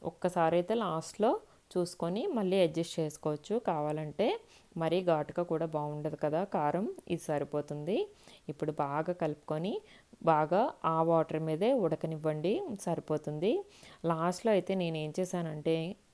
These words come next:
కొద్దిగా వాటర్ అయితే యాడ్ చేశానండి. ఎందుకంటే మరీ ముద్దగా బాగుండదు కొన్ని కర్రీస్. కొద్దిగా వాటర్ అంటే ఒక నాలుగు స్పూన్లు, ఐదు స్పూన్ల వరకు వాటర్ సరిపోతుంది. అదైతే యాడ్ చేసి కొద్దిగా మూత అయితే పెట్టేశాను.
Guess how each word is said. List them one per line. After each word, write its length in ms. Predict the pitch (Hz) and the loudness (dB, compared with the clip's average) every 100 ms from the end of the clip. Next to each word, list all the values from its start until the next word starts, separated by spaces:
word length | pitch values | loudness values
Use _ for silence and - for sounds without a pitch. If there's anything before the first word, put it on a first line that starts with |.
| - | 0
కొద్దిగా 560 | 156 156 - 202 240 | 0 -2 0 2 4
వాటర్ 400 | 220 175 160 175 | 2 0 0 0
అయితే 180 | 175 185 | 0 2
యాడ్ 280 | 165 151 165 | 0 0 -4
చేశానండి. 600 | 156 160 160 160 233 403 - - _ | -6 -6 -6 0 0 0 -6 -20 _
ఎందుకంటే 720 | 185 190 202 208 185 180 233 370 - - - - | 0 2 2 0 2 2 0 -4 -12 -20 -20 -4
మరీ 380 | 175 170 202 233 | 0 0 2 2
ముద్దగా 600 | 220 170 156 - 185 226 | 2 0 -2 2 4 6
బాగుండదు 800 | 208 180 165 170 165 165 233 392 - | 4 2 0 0 0 2 0 0 -2
కొన్ని 200 | 175 165 | -2 0
కర్రీస్. 600 | 165 151 156 - 214 440 - - - _ - | -2 0 0 0 -2 -2 -6 -20 -20 _ -2
కొద్దిగా 500 | 180 175 180 214 233 | -2 -2 4 6 6
వాటర్ 420 | 190 170 165 156 - _ - | 4 4 2 0 -4 _ -6
అంటే 260 | 175 208 | -2 0
ఒక 240 | 220 185 185 | 0 -2 -2
నాలుగు 320 | 170 165 165 | 0 0 0
స్పూన్లు, 380 | 165 - 160 175 | -2 -6 -4 -2
ఐదు 140 | 170 | -2
స్పూన్ల 380 | - - 156 160 | -6 -12 -6 -2
వరకు 380 | 160 170 - 208 | -2 -4 -4 -2
వాటర్ 300 | 165 156 170 | -2 -2 -4
సరిపోతుంది. 800 | 165 156 165 156 160 165 233 - - - - | -4 -6 -6 -4 -4 0 0 -2 -8 -20 -10
అదైతే 340 | 165 160 180 208 | -2 0 0 0
యాడ్ 340 | 185 160 - | 0 -2 -4
చేసి 380 | 156 - 156 - _ _ - | -6 -4 -6 -6 _ _ -2
కొద్దిగా 320 | 165 165 165 | 0 0 0
మూత 260 | 160 156 156 | -2 -4 -2
అయితే 200 | 196 185 | -2 -2
పెట్టేశాను. 720 | 175 - 156 - 156 175 349 | -4 -4 -6 -6 -8 -6 -8